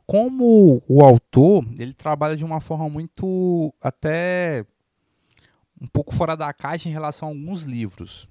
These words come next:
no que se tange em relação à sequência do livro. Porque, necessariamente, Sociedade do Cansaço nós vamos ver no último capítulo, como já foi falado.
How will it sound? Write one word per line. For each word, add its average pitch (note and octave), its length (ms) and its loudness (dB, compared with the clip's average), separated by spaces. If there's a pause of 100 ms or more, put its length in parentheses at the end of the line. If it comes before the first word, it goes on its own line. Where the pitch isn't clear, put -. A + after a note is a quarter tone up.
no G#2 100 -14
que - 100 -20
se - 120 -18
tange C#3+ 400 -14
em - 20 -16
relação C#3 580 -16 (240)
à A#2+ 120 -12
sequência E3 640 -14
do D#3 120 -16
livro. F#2+ 360 -16 (480)
Porque, C3 600 -8 (180)
necessariamente, D3 920 -12
Sociedade D#3 880 -10
do D3 80 -12
Cansaço C3 580 -12
nós B2 180 -12
vamos C3+ 320 -12
ver C#3 280 -10
no D#3+ 100 -18
último C#3+ 320 -18
capítulo, F3 500 -14
como E3+ 240 -12
já F3+ 120 -4
foi F3 120 -8
falado. C3+ 460 -6